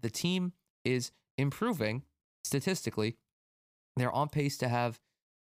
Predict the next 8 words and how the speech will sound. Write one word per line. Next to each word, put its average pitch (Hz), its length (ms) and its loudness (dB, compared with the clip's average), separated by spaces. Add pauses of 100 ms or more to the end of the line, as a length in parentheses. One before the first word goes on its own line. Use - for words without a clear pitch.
their 110 120 0
highest 147 580 -2
winning 127 240 0
percentage 113 600 -2 (280)
since - 920 0 (720)
twenty 151 220 2
sixteen 143 380 0
seventeen. 117 500 -2